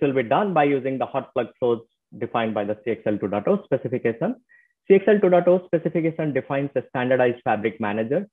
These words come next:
to orchestrate the resource allocation across multiple hosts.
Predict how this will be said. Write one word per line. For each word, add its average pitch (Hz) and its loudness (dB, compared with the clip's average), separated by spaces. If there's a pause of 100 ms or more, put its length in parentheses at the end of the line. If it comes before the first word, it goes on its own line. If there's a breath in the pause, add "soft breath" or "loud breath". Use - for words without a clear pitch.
to - -4
orchestrate 123 0
the 117 0
resource 110 -2 (200)
allocation 120 -2
across 110 -2
multiple 101 -4
hosts. 175 0